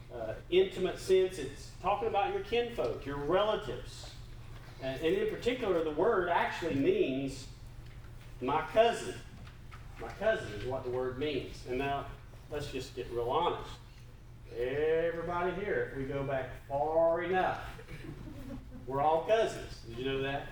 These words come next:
And in Lewisburg, there is a certain segment of the population that uses this word cousin really well. They use the word cousin. I,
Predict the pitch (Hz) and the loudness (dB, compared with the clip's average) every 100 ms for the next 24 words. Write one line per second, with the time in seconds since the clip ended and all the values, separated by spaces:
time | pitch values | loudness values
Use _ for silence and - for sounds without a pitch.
0 | - - - - - - - - 135 147 | -12 -14 -14 -14 -14 -14 -14 -4 0 2
1 | 151 151 147 143 147 143 - 135 160 156 | 4 4 4 4 2 2 -2 0 0 0
2 | 143 135 123 123 151 131 127 117 151 143 | -2 -2 -2 -2 -2 -2 -4 -4 -2 -2
3 | 123 127 123 117 117 120 135 123 127 165 | 0 0 0 -2 -2 0 0 0 0 0
4 | - 196 151 117 139 196 170 143 127 117 | 0 0 0 0 0 0 0 -4 -2 -4
5 | - 123 117 - 160 165 165 160 160 - | -2 0 0 0 4 4 2 -2 -4 -8
6 | - - - - 117 131 151 170 180 180 | -12 -14 -12 -10 -4 0 2 4 4 2
7 | 185 175 165 175 156 - - 120 127 147 | 2 2 2 4 4 4 0 0 0 0
8 | 156 143 131 127 117 160 151 135 - 113 | -2 -2 0 2 2 2 2 0 -2 -2
9 | 120 | -2